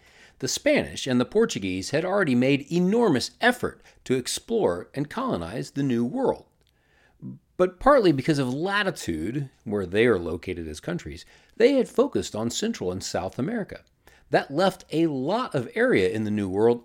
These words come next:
unexplored and uncolonized. Early on, the English sent Giovanni Caboto, or John Cabot as he was known in England, to explore the New World, and he, and then later his son as well,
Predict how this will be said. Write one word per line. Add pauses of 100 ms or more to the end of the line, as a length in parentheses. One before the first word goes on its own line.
unexplored
and
uncolonized. (1200)
Early
on,
the
English
sent
Giovanni
Caboto,
or
John
Cabot
as
he
was
known
in
England, (540)
to
explore
the
New
World,
and
he,
and
then
later
his
son
as
well,